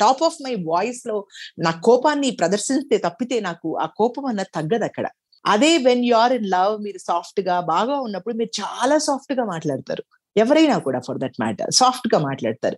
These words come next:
అది ఎంత దూరం ఉన్నా సాఫ్ట్ గా మాట్లాడినా వినబడుతుంది. So ఇక్కడ most important thing ఏంటి అంటే ఎలా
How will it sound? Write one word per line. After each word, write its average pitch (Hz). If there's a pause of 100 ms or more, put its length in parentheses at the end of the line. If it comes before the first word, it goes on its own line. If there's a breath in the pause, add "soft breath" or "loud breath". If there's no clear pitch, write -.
(260 loud breath)
అది 185
ఎంత 214
దూరం 262
ఉన్నా 285
సాఫ్ట్ 247
గా 262
మాట్లాడినా 226
వినబడుతుంది. 156 (300 loud breath)
So 320
ఇక్కడ 302
most 269
important 233
thing 240
ఏంటి 202
అంటే 190
ఎలా 220